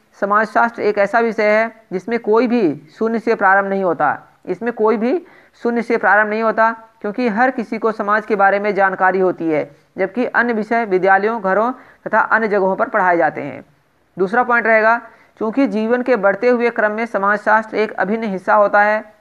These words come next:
इसलिए समाज के बारे में किसी को जानकारी स्वतः स्फूर्ति तथा स्वाभाविक रूप से प्राप्त हो जाती है। दूसरे विषयों के द्वारा छात्रों से इस प्रकार के पूर्व ज्ञान की अपेक्षा नहीं होती। नेक्स्ट पॉइंट रहेगा,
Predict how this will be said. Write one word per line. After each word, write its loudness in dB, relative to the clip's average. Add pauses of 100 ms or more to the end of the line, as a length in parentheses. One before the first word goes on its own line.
इसलिए -4
समाज 0
के -2
बारे 4
में -6
किसी -6
को 0 (260)
जानकारी 0
स्वतः 0 (520)
स्फूर्ति -2 (420)
तथा 2
स्वाभाविक 2
रूप -4
से -4
प्राप्त 0 (100)
हो -2
जाती 0
है। -6 (360)
दूसरे 0
विषयों -2
के -4
द्वारा 2 (380)
छात्रों 2
से -6
इस -8
प्रकार -2
के -6
पूर्व -4
ज्ञान -2
की -6 (560)
अपेक्षा 0
नहीं -2
होती। -6 (1080)
नेक्स्ट -4
पॉइंट -2
रहेगा, 4